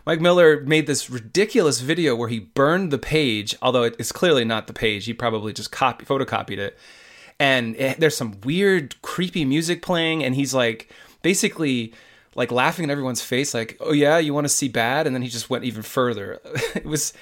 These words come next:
it was actually kind of, kind of crazy to watch because it,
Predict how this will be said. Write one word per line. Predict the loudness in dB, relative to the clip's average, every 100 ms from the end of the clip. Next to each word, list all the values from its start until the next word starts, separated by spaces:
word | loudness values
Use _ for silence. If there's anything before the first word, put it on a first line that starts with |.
| -20 -20 -20 -6
it | 0
was | 4
actually | 4 2 -2
kind | 0 0
of, | -2 -6
kind | -4 -4
of | -4
crazy | -2 -2 0 -2
to | -2
watch | -2 -2 -2
because | -8 -8 -8 -8
it, | -10